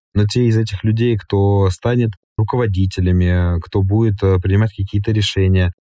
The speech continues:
он начнёт понимать, почему те или иные штуки появились. Ну, это как, знаешь, вот, например, в моей любимой тематике, в I T, есть там методологии работы. Например, там возьмём agile. Кто-то, когда эти вещи начинают применяться,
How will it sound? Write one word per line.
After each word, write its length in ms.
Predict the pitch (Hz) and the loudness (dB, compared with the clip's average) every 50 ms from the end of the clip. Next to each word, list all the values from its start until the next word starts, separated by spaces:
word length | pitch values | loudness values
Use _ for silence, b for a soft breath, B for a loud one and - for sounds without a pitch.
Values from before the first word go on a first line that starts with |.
| _ _ | _ _
он 120 | - 104 113 | -2 0 0
начнёт 280 | 117 - - 117 101 | 0 0 -2 -4 -4
понимать, 440 | - 113 107 107 113 123 147 143 - - | -2 0 0 2 2 2 0 0 -2 -4
почему 320 | 92 90 - 98 95 92 | -4 -4 0 0 0 0
те 220 | 87 - 107 104 | 0 0 0 2
или 120 | 101 98 98 | 2 2 2
иные 300 | 92 92 95 98 98 90 | 2 2 4 4 2 2
штуки 540 | 87 - - - 135 143 - 113 107 101 101 - _ _ _ | 0 -2 -2 -2 -2 -2 0 0 0 0 -2 -4 _ _ _
появились. 600 | - 107 104 104 107 110 117 120 104 87 85 82 - | -2 0 2 2 2 2 2 2 2 2 0 0 -2
Ну, 80 | 147 | -2
это 120 | 143 113 104 | -2 0 0
как, 160 | 95 95 98 | 0 0 2
знаешь, 280 | 107 123 131 131 - - | 2 2 0 0 0 0
вот, 120 | 95 82 85 | -2 -2 -2
например, 400 | 90 87 90 90 92 95 95 87 - _ _ _ - | -2 0 2 2 2 2 2 0 -4 _ _ _ -6
в 680 | 92 90 87 95 95 92 90 90 87 87 87 87 87 87 | -4 -2 0 0 2 2 2 2 2 2 2 2 2 2
моей 260 | 98 101 101 98 95 | 2 2 2 2 2
любимой 380 | 90 95 92 98 95 92 90 | 2 2 2 2 2 2 0
тематике, 540 | 87 - 92 98 113 120 113 - - - 90 | 0 0 0 0 0 0 -2 -6 -8 -4 -2
в 60 | 82 | 0
I 140 | 87 90 92 | 2 2 0
T, 300 | 85 - - 87 85 80 - _ _ _ _ | 0 -2 -2 -2 -2 -2 -4 _ _ _ _
есть 380 | - 104 104 110 117 110 - - | -2 0 0 2 0 -2 -2 -2
там 200 | - 92 90 90 | -2 0 2 2
методологии 600 | 92 95 95 104 98 95 90 95 101 104 101 95 | 2 2 2 2 2 2 2 2 2 2 2 2
работы. 420 | 92 90 92 90 90 90 85 82 82 | 2 2 0 0 0 0 0 -2 -4
Например, 300 | 78 76 - 90 95 95 | -4 -4 -2 -2 0 0
там 160 | 87 82 80 | 0 -2 -2
возьмём 380 | 82 82 85 92 101 98 92 87 B B B B B | 0 0 0 2 2 2 0 0 B B B B B
agile. 520 | 101 101 92 98 104 92 90 87 82 85 85 | -2 -2 0 0 0 2 2 2 0 0 -2
Кто-то, 380 | - - - - 165 156 - 127 | -4 -6 -4 -4 -2 -2 -2 -2
когда 600 | 113 113 117 113 117 120 127 123 120 120 113 107 | -2 -2 -2 0 0 0 0 0 0 0 0 0
эти 260 | 95 107 113 104 - 101 | 0 -2 -2 -2 -2 0
вещи 320 | 101 117 117 - - 98 | 0 0 0 0 -2 -2
начинают 420 | 95 92 - 117 113 110 104 101 | -2 0 0 0 0 0 0 0
применяться, 680 | - 98 92 92 92 95 107 120 127 107 - - 104 104 | 0 0 2 2 4 2 2 2 0 -2 -2 -2 -2 -2